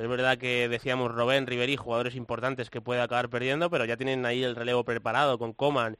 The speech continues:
o el caso de Sule, que decíamos antes, que, bueno, se marcó el otro día un gol en propia puerta, eh, pero ha hecho una gran temporada.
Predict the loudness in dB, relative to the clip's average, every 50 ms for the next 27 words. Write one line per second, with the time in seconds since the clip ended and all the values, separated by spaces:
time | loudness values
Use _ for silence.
0 | -12 -18 -20 -20 -10 -6 -6 -2 -2 -2 -2 0 -2 -2 -2 -2 -2 0 0 0
1 | 0 0 -2 -4 -4 -4 -4 -2 -2 -2 -2 -2 -4 -2 -2 -2 -4 -2 -2 -2
2 | -4 -4 -6 -10 -18 -20 -20 _ _ -10 -6 -4 -4 -2 -2 -4 -4 -6 -8 -8
3 | -8 -6 -2 -2 -2 -2 0 0 2 2 2 2 2 2 2 2 0 0 -2 -4
4 | -6 -12 -20 -12 -8 -6 -6 -2 0 0 0 0 0 0 -2 -2 0 2 4 4
5 | 4 4 4 4 4 4 2 2 2 0 -2 -4 -10 -20 -20 -20 _ -8 -4 -2
6 | -2 -2 0 0 0 -2 -2 -2 -2 -2 0 0 0 -2 -2 -2 0 2 4 6
7 | 6 6 6 6 4 2 0 -2